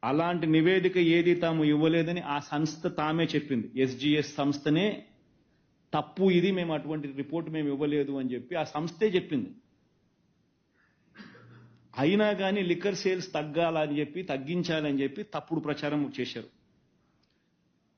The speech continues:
మరి వైఎస్ఆర్సీపీ ప్రభుత్వంలో ఏ డిస్టిలరీస్ అయితే మద్యాన్ని సరఫరా చేస్తున్నాయో, గతంలో కూడా చంద్రబాబు నాయుడు హయాంలో అయ్యే డిస్టిలరీసే సరఫరా చేసినాయి.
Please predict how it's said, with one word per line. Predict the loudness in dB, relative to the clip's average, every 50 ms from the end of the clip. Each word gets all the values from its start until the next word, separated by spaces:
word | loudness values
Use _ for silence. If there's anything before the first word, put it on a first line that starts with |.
| _ _ _ _ _ _ _ _ _ _ _ -2
మరి | 0 0 2 0
వైఎస్ఆర్సీపీ | 0 2 2 2 0 0 0 0 0 -2 -2 -2 -4 -2 -2 -2
ప్రభుత్వంలో | 0 0 0 2 2 0 0 0 0 0 0 2 2 4 4
ఏ | 4 4 2 2
డిస్టిలరీస్ | 2 0 -2 0 -2 -2 0 0 0 0 0
అయితే | 0 0 0 0 0 0
మద్యాన్ని | 2 0 0 -2 -2 -2 0 0 0
సరఫరా | -2 -2 -4 -6 -6 -6 -6 -4 -4 -4 -4 -4
చేస్తున్నాయో, | -6 -6 -6 -6 -6 -4 -2 -2 -2 0 0 0 0 0 -2 -8 -16 _ _ _ _ _ _ _ _ _ _ _ _ _ _ _ _ _ _ _ _ _ _ _ _ _ _ _ _ _ _ -20
గతంలో | -18 -8 -4 -4 -2 0 2 2 2 4 4 4
కూడా | 4 2 2
చంద్రబాబు | 2 2 2 2 2 2 2 2 2
నాయుడు | 2 2 2 2
హయాంలో | 2 2 2 2 2 0
అయ్యే | 0 2 2 2 2 2 2 2
డిస్టిలరీసే | 0 -4 -8 -10 -10 -8 -8 -6 -6 -4
సరఫరా | -4 -4 -4 -4 -6 -6 -8
చేసినాయి. | -6 -6 -6 -6 -8 -10 -16 -18